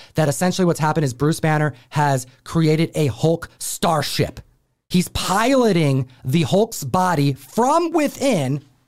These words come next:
with the brain of the Hulk caged in a danger room type of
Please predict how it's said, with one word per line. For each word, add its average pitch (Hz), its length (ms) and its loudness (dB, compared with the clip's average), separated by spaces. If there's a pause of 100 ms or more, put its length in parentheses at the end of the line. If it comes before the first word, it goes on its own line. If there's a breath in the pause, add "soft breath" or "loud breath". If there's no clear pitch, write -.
(600)
with - 140 -2
the 185 60 0
brain 160 380 2
of 160 120 0
the 156 100 2
Hulk 131 400 0
caged 135 720 -2
in 104 320 -2 (140)
a 131 120 2
danger 117 360 0
room 117 240 0 (340 loud breath)
type 220 440 0
of 165 280 0